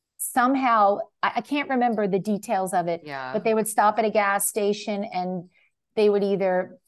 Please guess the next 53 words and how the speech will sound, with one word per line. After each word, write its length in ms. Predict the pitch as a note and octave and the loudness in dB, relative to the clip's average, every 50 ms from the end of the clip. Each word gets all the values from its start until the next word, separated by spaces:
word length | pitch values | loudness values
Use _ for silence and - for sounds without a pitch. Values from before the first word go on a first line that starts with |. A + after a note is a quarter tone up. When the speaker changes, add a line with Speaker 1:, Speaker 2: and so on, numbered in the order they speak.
| _ - _ | _ -20 _
Speaker 1:
punch 240 | - A#3 A3+ A3 - | -4 -4 -4 -2 -4
their 120 | - G#3 | -6 -6
tire 440 | F#3+ - - G#3 F#3+ G3 G3 G3 G3 | -6 -4 -2 0 0 2 2 2 4
out 280 | F#3+ F#3 F#3+ F#3 F#3 F#3+ | 4 4 4 4 2 2
or 100 | G3+ F#3+ | -2 -6
do 200 | F3+ - B3 A#3 | -2 -2 -2 -2
something. 760 | G#3+ - - C#4+ C#4 C#4+ C4+ - - A#3 G#3+ G#3 G#3 G3+ G3+ G#3 _ _ _ _ _ _ - | -2 -4 -4 -2 -2 -2 -2 -2 -2 0 0 2 0 0 -2 -6 _ _ _ _ _ _ -2
And 140 | G3+ G#3 | 0 2
then 200 | A3+ A3 G#3+ G#3+ | 2 2 4 2
the 100 | G#3 G3+ | 2 0
ki-, 200 | G#3 - - A#3 - | -2 -4 -10 -12 -6
they 160 | G3+ A3 G#3 | -2 0 2
would 140 | G3+ G3+ F3+ F#3 | 2 2 0 -2
be, 180 | G3+ F#3+ F#3+ F#3 F#3 _ _ | -2 -4 -4 -6 -8 _ _
the, 240 | G#3 F#3+ G3+ F#3+ F3 | -8 -4 -4 -4 -2
the 80 | F3+ G3 | -2 -4
girl 300 | F3 F3 G#3 G3+ G3+ G3+ | -4 -2 0 0 2 2
would 120 | G#3 G3+ F3+ | 0 0 0
be 100 | G3+ G3 | -2 -4
pulled 260 | F#3+ - A3 G#3 G3+ | -4 -4 -4 -2 0
over 140 | G3 F3 F#3 | 0 -2 -2
to 60 | F3 | -4
the 80 | F#3 F#3 | -6 -4
side 240 | - G#3+ F#3 F#3 | -2 -2 -2 -2
of 60 | F#3 F3+ | -2 -4
the 60 | F#3 | -2
road 260 | F3 F#3+ F#3+ F#3+ F#3+ | -2 -2 -2 -2 -2
and 140 | F#3+ F#3+ F#3 | -4 -4 -6
they'd 200 | F#3 F#3 F#3 F#3 - - _ | -6 -6 -8 -10 -12 -18 _
come 260 | - - G#3+ G3 G3 G3 | -12 -8 -6 -2 0 0
up 180 | F#3 F3 - - | 0 -2 -2 -8
to 120 | - F#3+ - - | -12 -12 -12 -12
try 260 | - - A3 F#3 F#3 | -8 -2 0 2 2
to, 100 | F3+ F#3 F#3 - _ _ _ _ _ - _ _ _ _ _ | 2 0 -2 -6 _ _ _ _ _ -20 _ _ _ _ _
so 360 | - - - C#4+ C4+ C4+ - - | -2 2 4 6 8 6 6 4
stuff 400 | - - - - D#4+ E4 E4+ E4+ | 0 -2 2 4 4 4 4 4
like 240 | F4+ E4+ D#4+ C#4 - | 4 4 4 4 4
that, 360 | C#4+ C4+ C4 B3+ A3+ G3+ F#3+ - - _ _ _ _ _ | 4 4 6 6 6 4 4 0 -4 _ _ _ _ _
like, 200 | A#3+ A#3+ A3 D3+ | 2 4 4 4
Speaker 2:
Wow. 580 | C3 B3+ A#3 A#3 A#3 A#3 A#3 A#3 A#3 B3 A#3 B3 | 2 -2 -6 -8 -10 -12 -12 -12 -10 -10 -8 -2
Speaker 1:
stories, 380 | - D4+ D4 D4+ C#4+ C#4 A#3 | 0 2 4 4 4 4 2
Speaker 2:
That's 80 | - - | 0 2
some 140 | B3 B3 B3 | 2 2 4
Speaker 1:
and 80 | C#4+ | 4
this 100 | F4+ G#4+ | 2 2
Speaker 2:
Ted 80 | A#3+ G3+ | 2 0
Speaker 1:
is 80 | F#3+ F3 | 0 0
Speaker 2:
Bundy 320 | F#3 F3 F3 E3+ E3+ D#3+ | -2 -2 -2 -4 -6 -8
shit. 320 | D#3+ - - D#3+ C#3 C#3 - - | -10 -8 -6 -6 -4 -4 -6 -6
Oh 140 | F3 F3 F3 | -6 -8 -6
my 160 | E3+ D#3+ D3 | -4 -6 -6
gosh, 360 | C#3+ D3 C#3 C3+ C3 C3 C3 - - | -4 -4 -4 -2 -2 -4 -6 -8 -8
that's 200 | E3 D3+ D3 - | -8 -8 -8 -10